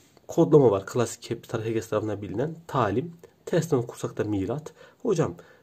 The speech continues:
ben milat kabul ediyorum. Talim bana zor geliyor dönüyor. Niye talim diye kodluyorsunuz?" diye soracak olursanız talim arkadaşlar benim kodlamam kronolojik sıralama. Ondan sonra talim diye kodladım ama aklınıza kalması önemli bizim için. Milat diye kodlasanız da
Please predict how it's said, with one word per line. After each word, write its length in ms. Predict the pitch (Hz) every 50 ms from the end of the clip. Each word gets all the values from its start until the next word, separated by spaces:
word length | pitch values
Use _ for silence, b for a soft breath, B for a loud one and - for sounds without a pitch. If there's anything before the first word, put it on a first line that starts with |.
| B B -
ben 120 | 156 151
milat 380 | 156 143 147 143 147 147 147 -
kabul 240 | - 139 127 123
ediyorum. 380 | 123 120 123 123 117 117 107 - - - _ -
Talim 360 | - 143 139 135 143 131 131
bana 160 | 131 131 127
zor 200 | 123 131 135 131
geliyor 240 | 123 113 107 113 110
dönüyor. 220 | 117 113 113 104
Niye 180 | 110 135 156 151
talim 340 | - - 123 113 113 107 101
diye 120 | 101 -
kodluyorsunuz?" 600 | - - 101 - - 101 95 - - 104 98 98
diye 100 | 104 95
soracak 360 | - - 104 107 107 123 151
olursanız 420 | 202 226 196 - 110 92 180 - - B B B B B B
talim 380 | - - 147 143 156 175 165 151
arkadaşlar 460 | 131 127 - 123 113 - - 170 139
benim 120 | 143 139 127
kodlamam 560 | 131 - 135 123 - - - 160 190 190 175
kronolojik 500 | - 165 170 170 170 165 160 156 156 -
sıralama. 420 | - 120 98 87 - - - - _ _ _ _ _ _ _ _ _ _ _ _ _ _ _ _ _ _ _ _ _ _ _ _ _ b b b b b
Ondan 240 | 156 160 160 135 113
sonra 160 | 98 92 -
talim 300 | - 104 92 92 92 87
diye 100 | 87 -
kodladım 360 | - 110 101 - 127 147 175
ama 140 | 160 120 -
aklınıza 340 | 120 127 - 135 123 135 127
kalması 440 | - - 120 120 123 120 - -
önemli 240 | 101 95 87 92 90
bizim 200 | 90 90 87 90
için. 260 | - - 202 196 - - B B B B B B B B B B
Milat 380 | 127 127 127 123 113 113 - -
diye 120 | 107 90
kodlasanız 600 | - - - - 165 - - 92 95 90 92 107
da 180 | 143 160 170